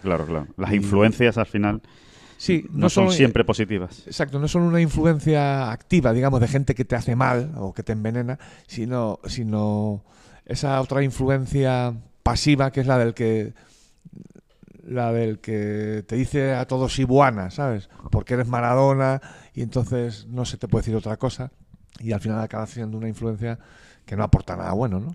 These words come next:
Speaker 1: Exacto.
Speaker 2: Simplemente te, te, te lo dejas correr, ¿no? Y eso le ha pasado mucho a Maradona.
Speaker 1: Ujú. Y en lo deportivo, que sé que a ti te, que es lo que al final lo que más te gusta, lo futbolero, David,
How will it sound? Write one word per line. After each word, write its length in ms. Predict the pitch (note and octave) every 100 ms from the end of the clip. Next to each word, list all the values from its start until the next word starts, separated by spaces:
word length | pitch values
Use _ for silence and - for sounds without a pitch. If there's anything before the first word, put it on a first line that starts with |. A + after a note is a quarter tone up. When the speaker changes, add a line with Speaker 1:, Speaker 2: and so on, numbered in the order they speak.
| -
Speaker 1:
Exacto. 340 | G2 G2 G2
Speaker 2:
Simplemente 380 | G2 F#2 G#2 G#2 _ - - - _ _ F#2+ F2 E2
te, 80 | C#2 - - _ - - F2
te, 100 | G2
te 100 | G2
lo 160 | G2+
dejas 260 | G#2+ G2+ F2
correr, 400 | F#2+ - G#2+ E2+
¿no? 160 | B2 - - -
Y 160 | A2 G2
eso 160 | - G2+
le 80 |
ha 60 | G2+
pasado 220 | - F2+
mucho 240 | F2+ E2+ F2
a 40 |
Maradona. 420 | E2 E2+ F#2+ E2+ - _ -
Speaker 1:
Ujú. 220 | G2 G2 - - _ _ -
Y 120 | A2+
en 80 | A#2+
lo 80 | A#2+
deportivo, 520 | A#2+ A#2 - F3 F#3
que 120 | -
sé 120 | C3
que 60 | C3
a 60 | B2
ti 100 | B2+
te, 640 | B2 A#2+ A#2 A2+ A2+ G#2+ -
que 60 |
es 60 | A2+
lo 120 | A#2
que 40 |
al 80 | F#2+
final 200 | - A2+
lo 60 | A2
que 40 |
más 120 | G#2+ F2+
te 80 |
gusta, 300 | F#2 A#2 -
lo 60 | A#2
futbolero, 600 | - A2 F#2 G#2 C3 D#3 - - -
David, 300 | - G#2+ D3